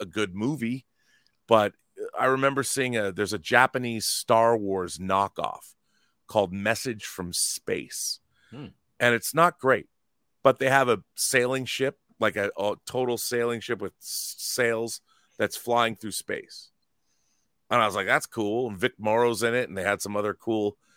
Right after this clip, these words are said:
Speaker 1: space fighters. I think it was nineteen seventy-eight. I mean,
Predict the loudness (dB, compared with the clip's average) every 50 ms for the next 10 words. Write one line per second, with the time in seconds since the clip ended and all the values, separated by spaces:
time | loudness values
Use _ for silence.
0 | _ _ _ _ -10 -8 -2 0 0 0 0 -2 -2 0 0 0 0 0 -2 -4
1 | -6 -6 -4 -6 -6 -2 -2 -2 -2 -2 -6 -8 -4 0 0 0 0 -2 -2 -2
2 | -2 -2 -4 -4 -4 -2 -2 -2 -2